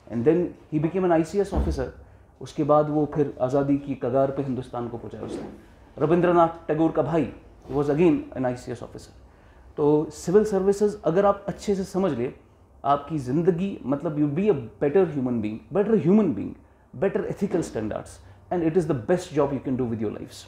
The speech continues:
ना देखिए, आप, आप अभी कितने ही हैं आप, on an average, मुझे जितना अंदेशा है, पच्चीस साल on an average आपकी उम्र होगी। कुछ इक्कीस, बाईस, तेईस होंगे, कुछ अट्ठाईस, सत्ताईस होंगे,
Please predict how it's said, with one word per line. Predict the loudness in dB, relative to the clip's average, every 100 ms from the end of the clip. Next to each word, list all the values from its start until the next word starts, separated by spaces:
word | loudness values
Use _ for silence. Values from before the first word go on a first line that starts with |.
| -20 _ _ _ -20 -20 -20 -10 4
ना |
देखिए, | 4 6 4 2 -20 _ -16 -16 -18 _ _ -20 -20 -14 4
आप, | 4 6
आप | 2 2 -4 -18 -20 -6
अभी | -4 -2
कितने | -4 -4 4 6
ही |
हैं | 6
आप, | 4 -2 -8 -4
on | 0 2
an | 4 2
average, | 2 -2 -4 -2
मुझे | 2 2
जितना | 0 -2 0
अंदेशा | 2 2 0 -4
है, | -6 -10
पच्चीस | -10 -10 -8 -6
साल | -4
on | -4 -6
an | -4 -4
average | -2 -4
आपकी | -6 -6
उम्र | -6 -6
होगी। | -8 -14 -20 _ -20 _ _ _ _ -8
कुछ | -6
इक्कीस, | -6 -4 -2 2
बाईस, | 2 2
तेईस | -2 -4 -2
होंगे, | -2 -2
कुछ | -4 -10 -12
अट्ठाईस, | -8 -6 -6 -10
सत्ताईस | -10 -6 -8 -4
होंगे, | -4 -4